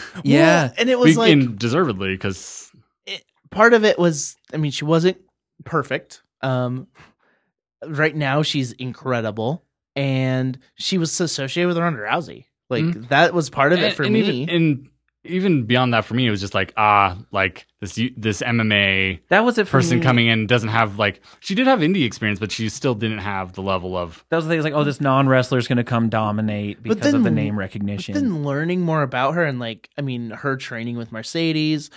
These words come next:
Speaker 1: Mm-hmm.
Speaker 3: um,
Speaker 2: Oh my
Speaker 3: her,
Speaker 2: God, yeah.
Speaker 3: her taking it so seriously.
Speaker 2: She, she is effectively one. I mean, like,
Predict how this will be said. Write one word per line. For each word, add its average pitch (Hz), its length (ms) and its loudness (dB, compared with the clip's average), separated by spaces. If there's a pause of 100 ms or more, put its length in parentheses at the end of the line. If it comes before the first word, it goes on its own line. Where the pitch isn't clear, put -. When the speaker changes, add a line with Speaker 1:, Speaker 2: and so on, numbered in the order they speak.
Speaker 1:
Mm-hmm. 139 180 -2 (260)
Speaker 3:
um, 117 380 -2 (240)
Speaker 2:
Oh 143 80 0
my - 80 -2
Speaker 3:
her, 160 80 4
Speaker 2:
God, 175 200 2
yeah. 95 240 -6 (100)
Speaker 3:
her 208 260 -4
taking 220 460 -4
it 208 200 -6
so 147 680 0
seriously. 160 840 -4
Speaker 2:
She, 196 60 -6
she - 160 -2
is 240 80 0
effectively 165 580 0
one. 131 460 0
I 143 80 -4
mean, 156 220 0
like, 143 200 -4